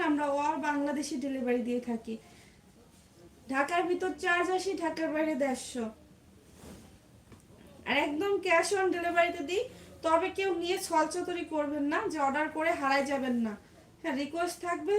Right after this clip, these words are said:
তা না হলে পরবর্তীতে কিন্তু আর আমাদের পে-, হচ্ছে আইডিতে অর্ডার করতে পারবেন না। সালোয়ারটা সেম, না, এটা সালোয়ারটা হচ্ছে একটু ডিফারেন্স আসছে, হ্যাঁ, এটা সালোয়ারটা একটু হচ্ছে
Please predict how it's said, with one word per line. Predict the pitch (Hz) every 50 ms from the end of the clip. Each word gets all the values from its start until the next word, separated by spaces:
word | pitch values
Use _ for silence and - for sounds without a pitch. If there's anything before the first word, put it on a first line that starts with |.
| 415 415 370
তা | 320 294 311
না | 320 311
হলে | 320 330 339 - - 294
পরবর্তীতে | 294 294 302 - 311 311 311 320 320 294 311 277
কিন্তু | 311 294 - - 320 302 302
আর | 311 311 285
আমাদের | 277 269 277 254 302 277 -
পে-, | - 302 294 - 240 247
হচ্ছে | 277 - - - 320 330 311
আইডিতে | 285 277 254 294 - 302 285 277
অর্ডার | 262 262 285 285 285 302
করতে | 302 302 - 320 311 302
পারবেন | 277 262 233 240 233 226 208
না। | 214 - - - - - - - - - - - - - - - - - - - - - - - - 240 277 269 226 - - - - -
সালোয়ারটা | 302 294 302 320 339 349 339 339 370 381 359 -
সেম, | 381 381 403 440 466 - 220 214 202 202 - - - - - - - - - - - - - -
না, | 285 269 285
এটা | 277 381 403 392 -
সালোয়ারটা | 359 349 330 330 349 370 359 359 427 403 403
হচ্ছে | 415 - 427 427 427
একটু | - - 415 277 277
ডিফারেন্স | 349 349 - 381 359 349 349 330 320 294
আসছে, | - - - - 277 277 302 381
হ্যাঁ, | 453 392 311 247 - - - - - - - - - - 320
এটা | 349 392 415 403 - -
সালোয়ারটা | 359 330 330 330 339 349 339 - 381 370
একটু | - - 403 403 392 370 - - - - - 277 254 269
হচ্ছে | 302 262 - - 370